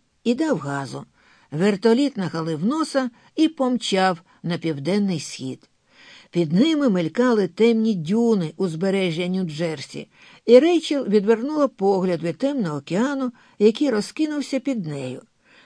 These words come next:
Незважаючи на побоювання через те, що вона знову опинилася над водою,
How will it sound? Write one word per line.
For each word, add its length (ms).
Незважаючи 920
на 120
побоювання 760
через 340
те, 160
що 200
вона 280
знову 640
опинилася 680
над 280
водою, 600